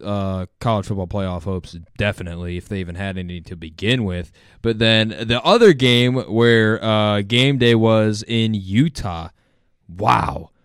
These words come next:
What Oregon did dismantling that Utah team is something that can't go unnoticed. Wow. What, I mean, what do we think about this? This is, I think this is, like, the top headline from last week. This is insane.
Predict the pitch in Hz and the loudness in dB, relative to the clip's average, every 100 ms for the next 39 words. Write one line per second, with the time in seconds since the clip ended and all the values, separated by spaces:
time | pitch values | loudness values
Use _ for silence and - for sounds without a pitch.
0 | _ - 113 170 - 147 156 165 156 139 | _ 0 4 4 4 6 8 8 6 4
1 | 139 117 123 131 135 117 123 117 123 123 | 0 2 4 4 0 -2 0 0 -4 0
2 | 120 139 - 143 143 131 117 104 117 131 | 2 0 2 2 2 0 -2 0 2 2
3 | - 135 135 - 135 139 147 113 107 - | 0 0 -2 -2 0 0 -2 -6 -6 0
4 | 135 135 135 131 117 117 - - 147 160 | 2 2 0 0 0 -4 -4 0 0 0
5 | - 110 127 131 139 151 120 104 101 120 | -6 -2 4 6 6 4 -2 -2 0 4
6 | 131 87 - - - - - - _ 85 | 4 4 -10 -16 -18 -20 -20 -20 _ -12
7 | 107 160 147 101 67 - - - 151 147 | -2 2 2 2 -6 -14 -20 0 0 4
8 | 156 165 233 254 - 180 139 135 113 123 | 4 6 6 6 4 0 2 2 2 0
9 | 120 127 135 131 131 147 170 175 143 147 | -2 -6 -8 -10 -2 2 4 4 2 0
10 | 135 127 113 107 131 120 - 123 110 98 | 0 -2 -4 -2 2 2 2 -2 -2 -4
11 | - 98 95 90 92 117 175 117 90 85 | -6 -4 -6 -6 -8 -6 -4 -6 -8 -10
12 | - 117 98 85 | -4 -2 -2 -6